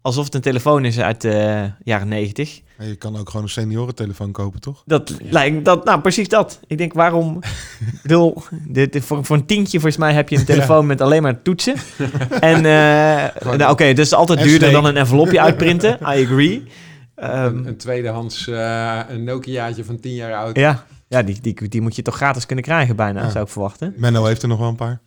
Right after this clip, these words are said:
Speaker 1: Ja, ongetwijfeld,
Speaker 3: <laughs>
Speaker 1: ongetwijfeld.
Speaker 3: Ja, gaan we dan niet het volgende probleem in? Dan gaan we gewoon tegen die envelop praten de hele tijd.
Speaker 1: Dat is, ja.
Speaker 3: Alles, alles zit tegenwoordig wel in voice technology,
Speaker 2: Ja.
Speaker 3: dus, eh,
Speaker 1: Dat is ook waar,
Speaker 3: we kunnen
Speaker 1: ja.
Speaker 3: alles daar wel tegen doen. Dus
Speaker 1: Ja,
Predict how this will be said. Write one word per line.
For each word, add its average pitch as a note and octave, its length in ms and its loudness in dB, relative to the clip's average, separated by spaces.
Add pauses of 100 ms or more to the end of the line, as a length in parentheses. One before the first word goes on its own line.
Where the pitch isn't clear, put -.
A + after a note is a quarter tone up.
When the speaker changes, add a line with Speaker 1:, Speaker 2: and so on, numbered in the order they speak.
Speaker 1:
Ja, G2+ 520 0 (120)
ongetwijfeld, A2 720 -6
Speaker 3:
<laughs> - 40 -10
Speaker 1:
ongetwijfeld. - 340 -10
Speaker 3:
Ja, B2+ 60 -8
gaan A#2 100 -8
we A2+ 60 -10
dan G#2+ 100 -10
niet A2 100 -10
het A2 120 -14
volgende A2+ 260 -10
probleem G2 360 -10
in? F2+ 80 -14
Dan F2 80 -16
gaan G2+ 120 -12
we G2+ 60 -14
gewoon G2+ 160 -12
tegen G2 180 -10
die G2+ 100 -12
envelop G#2 320 -12
praten A2+ 340 -12
de F#2 60 -12
hele F2 140 -16
tijd. F2 320 -16
Speaker 1:
Dat - 140 -10
is, - 260 -16
ja. A#2 120 -6
Speaker 3:
Alles, G#2 280 -4 (120)
alles A2+ 220 -6
zit F#2 120 -12
tegenwoordig F2+ 360 -12
wel G2+ 80 -10
in G2 80 -12
voice A#2 280 -10
technology, G#2 420 -12 (140)
Speaker 2:
Ja. F2+ 60 -12
Speaker 3:
dus, F2 260 -16
eh, F2+ 60 -16 (260)
Speaker 1:
Dat C#3+ 100 -18
is - 80 -10
ook G#2+ 120 -8
waar, B2 120 -6
Speaker 3:
we F#2+ 60 -10
kunnen A2+ 180 -8
Speaker 1:
ja. A2 60 -6
Speaker 3:
alles A2 140 -6
daar A#2 200 -8
wel A2+ 160 -8
tegen G2+ 280 -12
doen. F#2 200 -14
Dus - 140 -20
Speaker 1:
Ja, - 80 -20